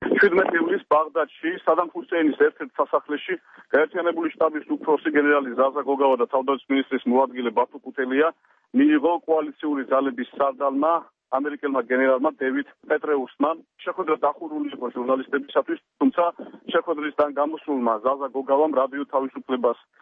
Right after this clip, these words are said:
უთხრა, რომ, ა, დევიდ პეტრეუსმა, ა, აღნიშნა ქართველი ჯარისკაცების განსაკუთრებული წვლილი ერაყის სტაბილურობის საქმეში.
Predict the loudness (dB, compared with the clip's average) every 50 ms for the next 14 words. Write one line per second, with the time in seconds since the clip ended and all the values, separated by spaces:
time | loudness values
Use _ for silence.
0 | -20 -10 -4 -2 -2 -2 0 0 0 0 2 2 0 -2 -2 -2 -2 0 2 2
1 | 2 2 0 0 0 -2 -4 _ -2 -2 -2 -2 -2 -2 -2 -2 -4 -6 -2 0
2 | 0 2 0 0 -2 -4 -2 0 0 0 0 0 0 0 -2 -2 -4 -16 -14 _
3 | -4 -4 -4 -2 -2 -4 -6 -6 -6 -10 -6 -2 0 0 0 0 -2 -4 -4 -4
4 | -4 -4 -4 -4 -2 -2 -4 -2 -4 -8 -8 -8 -6 -4 -4 -2 0 0 0 0
5 | 0 2 2 2 4 4 4 4 2 0 -2 -4 -10 _ -4 -4 -4 -4 -4 -4
6 | -4 -4 -4 -6 -6 -4 -2 -2 -2 -4 -6 -10 -8 -4 -4 -4